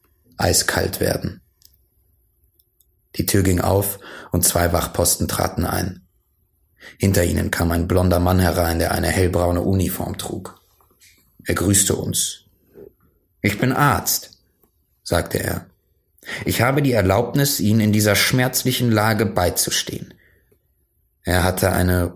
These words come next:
unangenehme und verquirlte Stimme. Ich sagte zu ihm, „Was wollen Sie hier?“ „Ich stehe Ihnen zur Verfügung.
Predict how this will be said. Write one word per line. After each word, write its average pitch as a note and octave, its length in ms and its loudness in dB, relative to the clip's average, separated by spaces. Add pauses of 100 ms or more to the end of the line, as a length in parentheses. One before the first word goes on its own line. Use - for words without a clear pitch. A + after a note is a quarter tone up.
unangenehme F2 840 0
und - 560 -8
verquirlte - 640 -2
Stimme. - 540 -6 (880)
Ich F2 160 -2
sagte F2 340 0
zu - 160 0
ihm, F2 360 -4 (800)
„Was - 180 -2
wollen A#2 240 2
Sie F#2 100 -2
hier?“ G#2+ 380 -8 (1000)
„Ich C3 300 0
stehe C#3+ 300 2
Ihnen C3 200 0
zur - 200 2
Verfügung. - 680 0